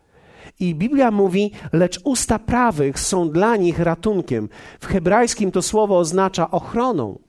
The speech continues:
odnową, odbudowaniem. To są słowa, które ratują.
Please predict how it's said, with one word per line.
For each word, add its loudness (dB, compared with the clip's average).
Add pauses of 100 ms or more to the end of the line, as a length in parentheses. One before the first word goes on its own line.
(960)
odnową, 0 (1000)
odbudowaniem. 0 (1400)
To -8
są -4
słowa, 0
które -4
ratują. -8